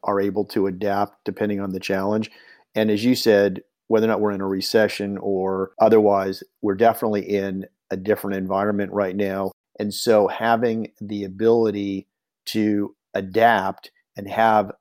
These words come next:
a good team, you're gonna stand out when you're out there trying to raise money.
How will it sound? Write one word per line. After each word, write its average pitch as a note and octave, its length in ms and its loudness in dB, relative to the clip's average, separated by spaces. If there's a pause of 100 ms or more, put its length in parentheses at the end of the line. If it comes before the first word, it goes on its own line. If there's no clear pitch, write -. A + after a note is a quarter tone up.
(140)
a G2+ 60 -6
good G2 320 -6
team, G#2 440 0 (240)
you're B2 220 2
gonna C3 180 2
stand G#2+ 440 -2
out A2 320 4
when G2+ 120 -2
you're G2+ 180 -4
out G2+ 220 0
there G2 120 -2
trying G2 240 -8
to G2 60 -6
raise G2 460 -4 (180)
money. G2 360 -8